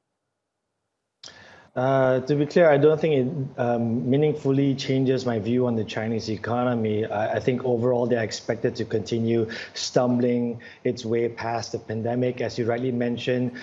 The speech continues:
uh, as long as it adheres to those, uh, to that covid zero campaign, uh, while keeping in mind those downside risks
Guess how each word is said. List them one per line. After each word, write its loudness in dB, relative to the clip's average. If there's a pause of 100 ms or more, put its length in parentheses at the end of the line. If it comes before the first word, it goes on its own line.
(200)
uh, 0
as 0
long 0
as -2
it -2
adheres -2
to -2
those, -2
uh, -4 (200)
to -2
that -4
covid -2
zero -2
campaign, -2 (320)
uh, -2
while 0
keeping -4
in -2
mind -2
those -2
downside -4
risks -6